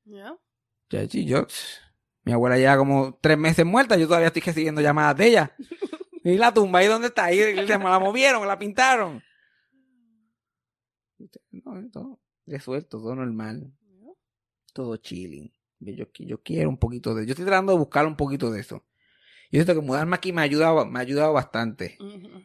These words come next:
Speaker 2: Cassandra ha sido como mi teacher de boundaries. A canta-, a cantazo. Y lleva,
Speaker 1: <laughs>
Speaker 2: desde que nos conocemos, me está tratando de enseñar la misma lección, pero ahora que yo tengo... ah, entendiéndolo.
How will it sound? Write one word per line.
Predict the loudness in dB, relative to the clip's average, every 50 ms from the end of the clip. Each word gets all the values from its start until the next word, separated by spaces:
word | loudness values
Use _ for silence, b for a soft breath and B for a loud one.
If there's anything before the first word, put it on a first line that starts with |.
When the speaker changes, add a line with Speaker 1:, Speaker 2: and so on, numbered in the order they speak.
| _ _
Speaker 2:
Cassandra | -10 -8 -6 -4 0 0 0 2
ha |
sido | 2 2 2 2 2
como | 2 0 0 0 2
mi | 0 0 -2
teacher | -2 -4 -6 -2 0 0 2
de | 2 2
boundaries. | 2 2 0 0 0 -2 -2 -2 -2 -4 -6 -12 -20 -20 _ -6
A | -4 -2
canta-, | 0 0 0 0 -2 -4 -4 -2 -2
a | -2 -2
cantazo. | -2 -2 -2 0 0 0 0 -2 -6 -12 -12 -12
Y | -6 -2
lleva, | 2 4 4 4 2
Speaker 1:
<laughs> | 0 -4 -4 -2
Speaker 2:
desde | 0 0 2 2 2
que | 0 0
nos | 0 2
conocemos, | 2 2 2 0 0 -2 -2 0 -2 -4
me | -4 -2
está | 0 0
tratando | 2 2 2 0 0 -2
de | -2 -2
enseñar | -2 0 0 2 2 4
la | 4
misma | 4 2 2 0
lección, | 0 0 -2 -4 -6 -4 -4
pero | -2 0 2
ahora | 2 4 4 4 4 2 0
que | 0
yo | -2 -2 -2
tengo... | -2 -2 -2 -2 -4 -6 -8 B -16 B B B B B B B B -20
ah, | -20 -18 -16 -14 -14 -12 -12 -12 -12 -10 -8 -8 -8 -8 -8 -8
entendiéndolo. | -8 -8 -6 -6 -6 -6 -4 -2 -2 -2 -2 -2 -2 0 -2 -2 -2 -4 -8